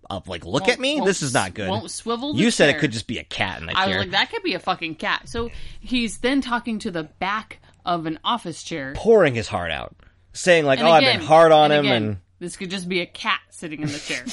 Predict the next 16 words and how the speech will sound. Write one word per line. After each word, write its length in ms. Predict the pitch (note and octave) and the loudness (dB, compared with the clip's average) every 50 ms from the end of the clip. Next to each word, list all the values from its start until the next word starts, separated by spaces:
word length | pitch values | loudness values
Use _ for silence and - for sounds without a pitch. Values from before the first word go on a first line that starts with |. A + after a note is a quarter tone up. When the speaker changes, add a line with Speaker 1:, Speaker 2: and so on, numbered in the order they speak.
| - - | -12 -10
Speaker 1:
<laughs> 680 | D#4 - - - - - - - - - - - - - | -10 -8 -8 -8 -6 -4 -4 -4 -4 -6 -6 -6 -4 -4
Speaker 2:
Like, 200 | B3+ A#3+ A3 - | -4 -4 -4 -6
what 300 | A#3 G#3 G#3+ A3 D4+ C#4 | -6 -2 -2 -2 -2 -2
the 80 | - G#3 | -6 -8
fuck 260 | - - - E3+ - | -6 -6 -6 -4 -4
are 60 | F#3+ | -6
you 180 | F3 E3+ E3 E3+ | -6 -6 -4 0
Speaker 1:
Or 340 | F3 F#3+ G#3 A3+ G#3 F3+ F#3 | 4 6 6 6 6 4 0
Speaker 2:
doing? 120 | - - - - _ _ _ _ _ _ _ - - | 0 -4 -12 -20 _ _ _ _ _ _ _ -12 -2
Speaker 1:
you're 120 | - E3+ F3+ | 2 2 2
a 40 | - | 4
child's 340 | - D#3 D#3 D3+ D3+ C3+ C3+ | 4 4 4 4 4 4 2
molester. 540 | C#3 C3+ D3+ F3+ F#3+ - - - F#2+ - - | 0 2 2 2 0 0 -2 -4 -4 -2 -2
<laughs> 100 | - - - - - - - F4+ - - | 0 0 0 0 0 0 0 0 0 2
Like, 180 | - - - A#3+ | 4 4 4 4
Speaker 2:
Yeah. 180 | G3+ E3+ D#3 | 2 -2 -8